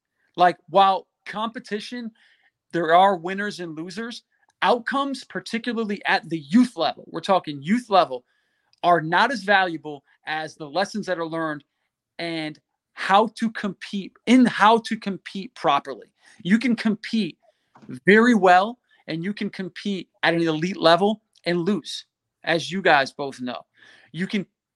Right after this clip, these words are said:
win a game or win a match or win a tournament and compete like an absolute clown, have terrible sportsmanship, leave a bad taste in every team's mouth,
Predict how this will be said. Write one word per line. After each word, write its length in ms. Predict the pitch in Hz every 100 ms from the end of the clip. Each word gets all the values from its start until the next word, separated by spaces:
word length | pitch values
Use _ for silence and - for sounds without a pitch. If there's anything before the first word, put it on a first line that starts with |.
| _ -
win 460 | 135 165 220 294
a 60 | 262
game 420 | 170 160 160 190 -
or 200 | 185 170
win 220 | 165 262
a 40 | 226
match 420 | 156 151 175 -
or 120 | 147
win 260 | 139 208 262
a 40 |
tournament 500 | 240 170 156 160 170 _ _ _ -
and 160 | 180
compete 420 | - 185 - 220
like 180 | - 170
an 80 | 180
absolute 480 | 185 185 196 170 151
clown, 520 | - - 175 208 170 156
have 160 | 147
terrible 380 | - 214 214 202
sportsmanship, 720 | - 175 175 - 160 - 180
leave 140 | 160 151
a 60 |
bad 340 | 139 170 208 214
taste 280 | 202 196 -
in 80 |
every 160 | 175 175
team's 340 | - 190 170 135
mouth, 300 | 143 147